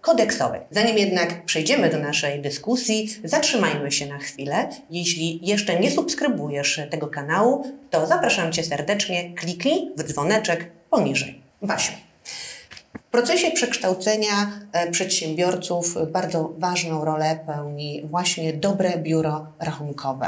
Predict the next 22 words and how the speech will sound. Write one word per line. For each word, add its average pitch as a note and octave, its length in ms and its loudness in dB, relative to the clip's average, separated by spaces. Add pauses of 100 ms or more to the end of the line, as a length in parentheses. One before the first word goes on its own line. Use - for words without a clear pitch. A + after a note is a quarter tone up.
(120)
które D3 460 -4
zna F#3 200 0
klienta, F3+ 500 -2
które D#3 320 -6 (280)
zna E3+ 440 -2
jego D3+ 440 -2
potrzeby. C3 460 -4 (380)
Powiedz, D4+ 360 2 (340)
kiedy F4+ 300 2
warto G3 480 0
w E3 60 -6
ogóle E3 180 -2
pomyśleć D#3+ 640 -2
na-, C3+ 240 -8 (100)
pomyśleć F3 500 2
nad C#3+ 100 -4
przekształceniem, D#3+ 600 0
nad E3 120 0
reorganizacją, F3 1300 0
e, D3 260 -6
właśnie D3 360 -4
swojego C3+ 600 -6